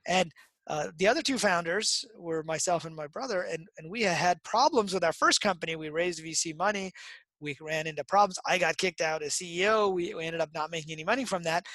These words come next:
We just wanted to build a small company and sell it for a couple of million dollars. <laughs> And we didn't find this out until after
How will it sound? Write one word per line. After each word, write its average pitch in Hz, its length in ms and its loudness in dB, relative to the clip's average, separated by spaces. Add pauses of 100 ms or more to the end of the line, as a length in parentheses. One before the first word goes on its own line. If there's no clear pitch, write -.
(240)
We 311 60 -4
just 285 180 -2
wanted 247 160 6
to 220 60 2
build 240 180 8
a 226 40 6
small 208 280 4
company 226 380 0
and 185 80 -6
sell 180 180 6
it 247 80 4
for 165 220 -2
a 160 60 -4
couple 185 200 0
of 180 80 -6
million 175 240 -4
dollars. 202 320 2
<laughs> - 560 -6
And 196 80 0
we 240 100 2
didn't 302 180 0
find 226 220 4
this 220 160 8
out 233 220 6
until 196 400 4
after 190 720 4